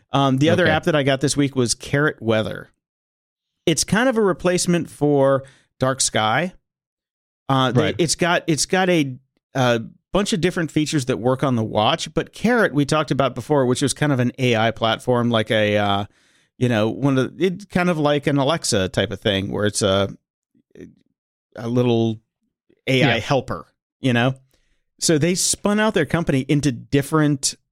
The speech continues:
Speaker 1: uh, uh, verticals. That, that's the word I was looking
Speaker 2: Yeah.
Speaker 1: for, verticals. Um, and Carrot Weather, it's three ninety-nine for the app, but if you have a watch,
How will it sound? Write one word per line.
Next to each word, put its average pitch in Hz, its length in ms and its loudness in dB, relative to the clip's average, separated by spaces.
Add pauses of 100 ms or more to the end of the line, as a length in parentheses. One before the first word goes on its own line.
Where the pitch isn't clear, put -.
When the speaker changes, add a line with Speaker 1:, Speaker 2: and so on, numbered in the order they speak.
(140)
Speaker 1:
uh, 120 400 2 (1040)
uh, 120 200 -4
verticals. 147 640 -4 (380)
That, 135 240 0
that's - 260 0
the 120 100 -4
word 113 160 -8
I 104 60 -12
was 101 140 -14
looking 147 160 -2
Speaker 2:
Yeah. 196 60 2
Speaker 1:
for, 233 120 2
verticals. 170 600 -4 (500)
Um, 160 320 2
and 143 240 2
Carrot 135 280 2
Weather, 165 320 2
it's 104 240 0
three 185 240 0
ninety-nine 208 400 2
for 208 100 -2
the 190 180 2
app, 113 280 0 (260)
but 151 140 0
if 143 100 -2
you 160 80 2
have 143 140 2
a 104 60 -4
watch, 185 520 0